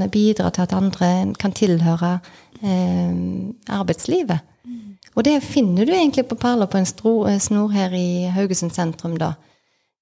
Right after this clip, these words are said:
Speaker 1: Om du går litt grann videre, så har du Elisabeth Carnegie, som følte drømmen for sin sønn.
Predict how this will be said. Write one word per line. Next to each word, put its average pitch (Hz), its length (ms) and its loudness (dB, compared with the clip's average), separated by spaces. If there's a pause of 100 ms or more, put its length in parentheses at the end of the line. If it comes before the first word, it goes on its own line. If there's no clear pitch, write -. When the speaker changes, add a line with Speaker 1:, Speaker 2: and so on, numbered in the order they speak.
(140)
Speaker 1:
Om 214 200 0
du 202 500 2
går 196 340 2
litt 262 260 -2
grann 185 340 0
videre, 208 420 2
så - 180 -2 (520)
har 190 280 2
du 202 300 2 (240)
Elisabeth 202 480 0
Carnegie, 185 520 2
som 202 200 0
følte 208 280 -2
drømmen 190 380 0
for 196 140 -10
sin 190 480 -2
sønn. 208 360 -2